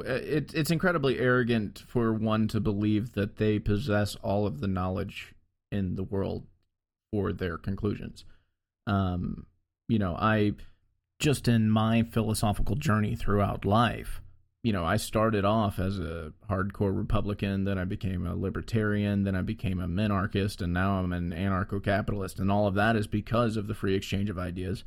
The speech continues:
and, um, and being receptive to things. Uh, something that presents new data, new, uh, information for me to process,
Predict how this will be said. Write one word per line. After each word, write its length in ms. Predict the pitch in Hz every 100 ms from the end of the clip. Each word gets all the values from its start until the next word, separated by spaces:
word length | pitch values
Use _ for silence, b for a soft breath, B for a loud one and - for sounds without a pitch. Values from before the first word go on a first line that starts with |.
| b b b _ -
and, 600 | 104 98 98 92 104 - -
um, 600 | 92 90 87 85 90 - _ _ _ _ _ _ _ -
and 360 | 117 101 101
being 300 | 123 117 107
receptive 680 | 95 95 117 107 - 95 -
to 140 | - 101
things. 480 | - 82 - - - - _ _ _ -
Uh, 280 | 85 80
something 520 | - 123 120 120 113 104
that 400 | 101 90 - -
presents 480 | 107 107 104 -
new 200 | 110 110
data, 560 | 104 110 104 104 104 101 - _ _ -
new, 540 | 107 104 104 101 101
uh, 560 | - 104 98 90 87 -
information 840 | 113 113 98 101 107 101 90 92 -
for 120 | 101
me 180 | 101 101
to 100 | -
process, 760 | - 113 113 117 104 92 -